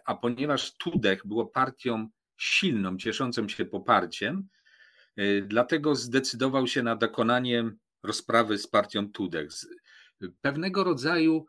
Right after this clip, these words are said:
e, pretekstem dla, dla rozprawienia się z partią Tudeh była afera szpiegowska, która miała miejsce w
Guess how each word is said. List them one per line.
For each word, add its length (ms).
e, 140
pretekstem 880
dla, 380
dla 400
rozprawienia 640
się 140
z 100
partią 460
Tudeh 340
była 240
afera 380
szpiegowska, 760
która 300
miała 240
miejsce 360
w 60